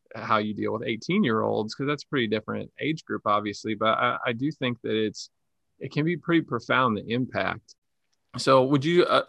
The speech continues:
say the same? I mean, do you feel like that there's ever times where family sort of, you see that, again, that beautiful reciprocity where, like, home life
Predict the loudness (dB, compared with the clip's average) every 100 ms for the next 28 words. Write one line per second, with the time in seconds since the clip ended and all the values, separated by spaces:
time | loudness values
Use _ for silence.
0 | -6 0 2 2 2 2 4 2 2 0
1 | 4 4 4 2 0 2 -2 2 2 4
2 | 2 2 2 2 0 2 2 2 -2 -2
3 | 0 -2 -2 -2 2 0 -2 -10 -10 -8
4 | -2 2 2 2 -4 -2 -4 -4 -6 -6
5 | -2 0 0 -2 -2 0 0 -6 -8 -8
6 | -8 -6 -8 -12 -12 0 4 4 4